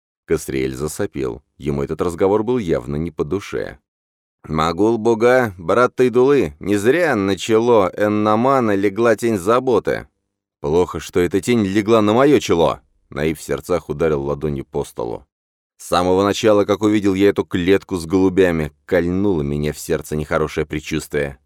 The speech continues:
Так и пошло. Потянулись ниточки в узелок". Он рассмеялся. "И мир с женами меня сейчас ждут, чтобы послушать про унесенного джиннами постояльца. Зато теперь ты оказался в одной тени с Эннаманом".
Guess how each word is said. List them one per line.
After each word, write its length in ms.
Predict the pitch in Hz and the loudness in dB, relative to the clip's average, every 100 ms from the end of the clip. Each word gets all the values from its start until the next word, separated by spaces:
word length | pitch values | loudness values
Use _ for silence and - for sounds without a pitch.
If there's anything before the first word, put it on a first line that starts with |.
| _ _ | _ _
Так 220 | 80 78 | -8 -4
и 40 | |
пошло. 500 | 82 95 - 78 73 - _ _ | 0 0 2 0 0 -6 _ _
Потянулись 640 | - 90 123 131 135 127 - | -6 -2 2 4 2 0 -2
ниточки 400 | 127 98 90 - | -2 -2 -4 -2
в 80 | 92 | 0
узелок". 560 | 87 87 82 69 - _ _ - | 2 2 2 -2 -4 _ _ -12
Он 160 | 73 | -6
рассмеялся. 760 | 73 71 73 65 57 - - - _ _ _ _ _ | -6 -6 -8 -8 -8 -10 -14 -16 _ _ _ _ _
"И 120 | - | -4
мир 220 | 98 160 160 | 0 2 2
с 100 | 113 | 0
женами 420 | 104 156 160 151 | 2 2 2 0
меня 260 | 151 135 | 0 0
сейчас 340 | 131 131 147 135 | -2 -2 0 0
ждут, 480 | 107 85 117 - _ | -2 0 0 -2 _
чтобы 380 | - - 87 87 | -8 -2 0 0
послушать 580 | 98 92 98 85 95 - | 0 -2 -2 -4 -4 -2
про 160 | 95 | 0
унесенного 580 | 95 101 104 110 90 87 | 2 0 0 0 0 0
джиннами 400 | 90 92 82 80 | 0 0 0 0
постояльца. 840 | 80 92 - 104 78 65 - 57 - _ _ _ _ _ - | -2 -4 0 0 0 -2 -8 -10 -12 _ _ _ _ _ -10
Зато 380 | - 92 131 131 | 0 2 2 0
теперь 360 | 147 175 170 | 0 -2 -2
ты 100 | - | 0
оказался 560 | 160 165 156 160 156 160 | -2 0 0 0 0 0
в 60 | |
одной 360 | 156 143 156 151 | 0 0 0 0
тени 500 | - 151 156 156 131 | -2 -2 0 0 -2
с 180 | - - | -4 -2
Эннаманом". 800 | 147 147 160 151 92 76 57 65 | 0 0 0 2 2 0 -6 -12